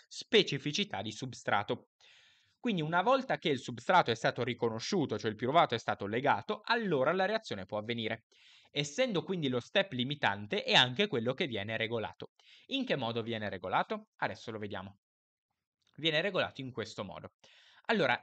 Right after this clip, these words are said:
la piruvato idrogenasi viene regolata in due modi. Attraverso regolazioni allosteriche, ok? Cioè regolazioni in cui il metabolita, uno specifico metabolita, lega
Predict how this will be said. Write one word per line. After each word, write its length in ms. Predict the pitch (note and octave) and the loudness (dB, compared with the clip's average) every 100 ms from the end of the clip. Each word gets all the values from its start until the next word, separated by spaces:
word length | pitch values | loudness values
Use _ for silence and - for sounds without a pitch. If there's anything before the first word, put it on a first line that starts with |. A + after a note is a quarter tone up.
| - | -2
la 120 | F#3+ | -2
piruvato 400 | G3+ G3 A3 A3+ | 0 -4 -4 -4
idrogenasi 640 | G3+ E3+ D#3+ B2 C3 F#3 | -4 -4 -2 0 0 -2
viene 320 | F#3+ D#3+ C3+ | -2 -2 -2
regolata 640 | B2 C#3 F3 B2+ B2 E3+ - D3+ - | -2 0 0 0 2 0 0 -8 -6
in 140 | F#3+ | -4
due 220 | C#3 A#2+ | -2 -2
modi. 340 | A2+ E2 F2+ G#2 _ - | -4 -8 -12 -16 _ -10
Attraverso 640 | - G#3+ A3+ F3+ A#2+ - B2 | 0 0 0 0 0 0 -4
regolazioni 720 | B2+ C3 C3+ - A3 F3+ - | -2 -2 -2 -4 -6 -6 -4
allosteriche, 1080 | C#3 B2+ A#2 A2+ - G#2 F#2+ G#2 D#3+ A3+ B3 | -2 0 -2 -6 -6 -6 -4 -2 0 0 -4
ok? 580 | B2+ A#2+ G2 F#2 C3+ F#3+ - _ | -8 -8 -6 -6 -6 -8 -14 _
Cioè 200 | - C#3+ | 0 4
regolazioni 580 | B2+ B2 A#2 A2+ - F#3 | 4 4 0 0 -2 -4
in 100 | D3+ | -4
cui 440 | B2+ C3+ C3 C3 D#3+ | -6 -2 -2 -2 -4
il 120 | C#3+ | -2
metabolita, 720 | C3 C3 A#2 C3 C3+ - G2 | -2 -2 0 0 0 -2 -2
uno 200 | C#3+ B2+ | -2 -4
specifico 580 | A2+ A#2+ - G3 E3+ C3 | -4 -4 -2 -2 -2 -4
metabolita, 580 | B2 A#2 A#2+ F3+ F3 A2+ | -2 -4 -2 -4 -4 -4
lega 480 | A2 F#3+ F3 A2+ | -2 -2 -2 -2